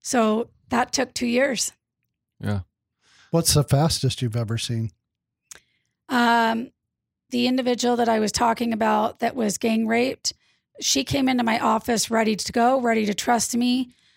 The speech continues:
Speaker 1: and we cleared that out in six sessions.
Speaker 3: Cool. And,
Speaker 2: That's
Speaker 3: um,
Speaker 2: amazing.
Speaker 3: do you have, like, a, a number, like, what an average ballpark session length would be in terms of this many sessions and you're gonna see improvement?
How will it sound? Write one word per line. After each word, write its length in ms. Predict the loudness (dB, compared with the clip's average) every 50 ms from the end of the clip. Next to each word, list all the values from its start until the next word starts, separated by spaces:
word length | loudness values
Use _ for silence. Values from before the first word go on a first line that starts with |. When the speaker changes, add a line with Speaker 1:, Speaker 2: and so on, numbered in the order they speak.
| _ _ _
Speaker 1:
and 160 | -4 -2 0
we 140 | 0 0 -2
cleared 320 | -2 -2 -2 0 0 0 0
that 160 | 0 0 2
out 220 | 2 0 0 0 0
in 100 | -2 0
six 360 | 0 0 0 0 -2 -2 0
sessions. 680 | 0 2 2 2 2 4 2 2 2 0 -4 -6 -8 -10 _ _ _ _ _ _ _ _ _ _ _ _ _ _ _ _ _ _ _ _ _ _
Speaker 3:
Cool. 320 | 0 2 2 4 4 2 2
And, 180 | 2 2 2
Speaker 2:
That's 140 | 2 2 2
Speaker 3:
um, 80 | 2 2
Speaker 2:
amazing. 440 | 2 0 0 0 -2 -4 -4 -6 -10 _ _ _
Speaker 3:
do 80 | 0 0
you 100 | 0 2
have, 380 | 2 4 4 4 2 2 0
like, 260 | 0 0 0 0 0
a, 260 | 0 2 2 0 -2 -6 _ _ _ _ -10
a 80 | -8
number, 340 | -6 -4 -4 -4 -2 -2 -2
like, 220 | 0 0 -2 -4 -4 -4
what 200 | -4 -4 -4 -6 _ _ -8
an 200 | -8 -8 -8 -6 -6
average 720 | -4 -4 -4 -2 -2 -2 -2 -2 -4 -4 -6 -6 -8 -12 _ _ _ _ _ _ _ _ _ _ _ _ _ _ _ _ _ _
ballpark 560 | -2 -2 -2 -2 -2 -2 -2 -2 -2 -4 -4
session 480 | -4 -2 -2 -2 -2 -2 -4 -4 -4 -4
length 420 | -2 -2 -2 -4 -4 -6 -10 -6
would 220 | -6 -4 -4 -4 -2
be 160 | -2 0 0
in 140 | 0 -2 -2
terms 400 | -4 -2 -2 -2 0 0 0 0
of 220 | 0 0 -2 -4 -8 -16 -20 _ _ _ _ _ _ _ _
this 240 | 0 0 0 0 0
many 220 | 0 0 0 0 0
sessions 500 | 0 -2 -2 -2 -2 -4 -4 -4 -4 -2
and 100 | -2 -2
you're 100 | -2 -2
gonna 180 | 0 0 0
see 240 | 0 0 0 0 0
improvement? 720 | 0 0 -2 -2 -2 -2 -2 -2 -2 -2 -4 -4 -4 -6